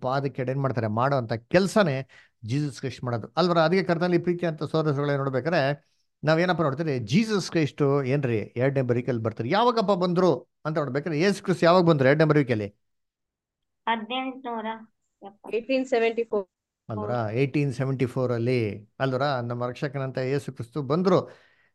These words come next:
Speaker 1: ಏಳನೇ ಸಭೆ ಕಾಲ ಯಾವಾಗ ಶುರು ಆಯ್ತೋ ಅವಾಗೇ ಜೀಸಸ್ ಕ್ರೈಸ್ಟ್ ಏನಾದ್ರು ಬಂದ್ಬಿಟ್ರು ಅಲ್ವರ? ಅದೇ ಹೇಳ್ತಾರೆ ನೋಡಿ, ಏನ್ ಹೇಳ್ತಾರೆ ಪ್ರಕಟಣೆಯಲ್ಲಿ ಓದೋಣ ಅಂತೀನಿ. ಪ್ರಕಟಣೆ ಮೂರು ಇಪ್ಪತ್ತು ಓದಿ.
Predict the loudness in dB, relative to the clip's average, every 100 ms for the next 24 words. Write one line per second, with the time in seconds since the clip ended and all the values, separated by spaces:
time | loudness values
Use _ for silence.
0 | _ 2 6 6 6 4 2 2 2 0
1 | -2 -8 _ _ _ _ _ _ 2 4
2 | 6 4 2 -8 _ -6 -2 0 -2 -4
3 | -6 4 6 8 6 4 2 -2 -4 _
4 | _ _ _ -6 -4 0 0 0 -2 -2
5 | -2 -2 0 -2 -4 -6 -8 -4 -2 -2
6 | -2 -2 0 0 2 2 2 0 0 0
7 | 0 0 -2 -2 -4 -4 -2 0 0 0
8 | -2 -6 -8 -6 -4 -2 -2 0 4 4
9 | 2 2 2